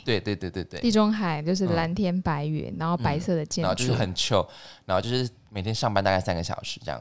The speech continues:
Speaker 1: 子。好像
Speaker 2: 啊，三个小时？
Speaker 1: <laughs> 就是可能是吃到中午，就是十二点去公司，然后下午要吃餐点了，然后差不多弄一弄，五点要回家了。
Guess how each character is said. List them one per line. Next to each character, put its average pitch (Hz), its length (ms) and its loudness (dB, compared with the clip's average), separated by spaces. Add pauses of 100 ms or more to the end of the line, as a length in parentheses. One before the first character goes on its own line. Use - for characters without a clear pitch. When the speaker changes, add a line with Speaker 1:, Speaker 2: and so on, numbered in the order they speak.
Speaker 1:
子。 - 140 -14 (760)
好 233 120 2
像 285 180 8
Speaker 2:
啊， 427 80 8
三 392 200 4
个 359 80 6
小 285 160 6
时？ - 360 6 (360)
Speaker 1:
<laughs> - 400 -12
就 277 100 -2
是 262 140 4
可 180 100 4
能 127 140 4
是 127 260 -4
吃 190 220 2
到 180 100 8
中 170 220 6
午， 143 100 6
就 123 120 2
是 156 40 4
十 151 180 4
二 131 100 6
点 117 180 6
去 - 260 0
公 113 240 4
司， 104 280 -4
然 92 140 2
后 113 60 6
下 120 180 6
午 101 60 6
要 104 80 6
吃 110 280 2
餐 104 280 0
点 101 240 -2
了， 73 140 -4
然 85 100 -2
后 110 60 0
差 113 120 0
不 98 40 -4
多 110 100 -2
弄 117 140 -2
一 - 20 -2
弄， 110 140 -2
五 95 140 -6
点 90 140 -6
要 98 100 2
回 110 200 -4
家 - 140 -4
了。 - 140 -8